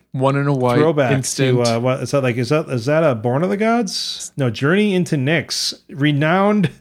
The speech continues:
Speaker 2: <laughs> overpowered set, Journey into Nyx.
Speaker 1: That's right. Yeah, it's a one and one, one and a white instant, exile target enchantment. If the exiled enchantment card is a god, you surgical them. Search their library, hand, and graveyard for any number of cards of that name and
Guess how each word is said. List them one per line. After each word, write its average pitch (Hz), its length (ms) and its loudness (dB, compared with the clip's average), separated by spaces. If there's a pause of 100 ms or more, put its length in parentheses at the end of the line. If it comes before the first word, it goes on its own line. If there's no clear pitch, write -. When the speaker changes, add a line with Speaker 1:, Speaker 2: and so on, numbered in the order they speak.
(120)
Speaker 2:
<laughs> - 240 -14
overpowered 165 680 2
set, 143 440 -2
Journey - 380 -4
into 139 180 -2
Nyx. 135 160 -2
Speaker 1:
That's 123 240 -6
right. 127 300 -4 (120)
Yeah, 120 80 2
it's 120 120 -2
a 139 60 0
one 139 140 2
and 139 160 0
one, 127 260 0 (120)
one 135 340 0
and 143 100 -2
a 123 60 2
white 120 260 2
instant, 131 460 -2 (100)
exile 123 340 0
target 120 300 -2
enchantment. 120 600 -2 (120)
If 151 440 -2
the 127 160 -2
exiled 117 360 0
enchantment 113 440 -6
card 113 180 -2
is 110 120 -8
a 120 40 -8
god, 151 520 0 (260)
you 160 120 0
surgical 202 440 2
them. 120 380 -2 (200)
Search 160 320 0
their 156 140 2
library, 139 680 2 (100)
hand, 123 400 -2
and 123 160 -10
graveyard 113 420 -2
for - 160 -12
any 120 200 -8
number 117 180 -10
of 117 100 -16
cards 117 280 -14
of 110 40 -18
that 113 220 -16
name 117 460 -10
and 117 120 -20